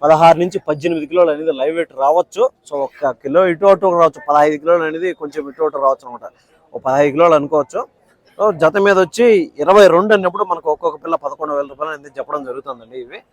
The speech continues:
చూసుకోవచ్చు, లెవెన్ థౌజండ్ రూపీస్ అనేది చెప్తా ఉన్నారు ఈ పిల్లని, ఒక్కొక్క పిల్లని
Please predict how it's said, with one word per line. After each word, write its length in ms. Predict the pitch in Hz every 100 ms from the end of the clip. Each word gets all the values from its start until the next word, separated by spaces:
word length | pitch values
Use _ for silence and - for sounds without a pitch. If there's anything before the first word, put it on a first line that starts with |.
| _ _ 120
చూసుకోవచ్చు, 400 | - 131 151 120
లెవెన్ 260 | 139 165
థౌజండ్ 320 | 156 147 139
రూపీస్ 420 | 135 175 170 151 143
అనేది 260 | 143 151 254 _ _ _ -
చెప్తా 180 | 139 170
ఉన్నారు 240 | 143 110 - 135
ఈ 80 | 131
పిల్లని, 300 | 139 135 113
ఒక్కొక్క 360 | 117 143 135
పిల్లని 300 | 120 131 117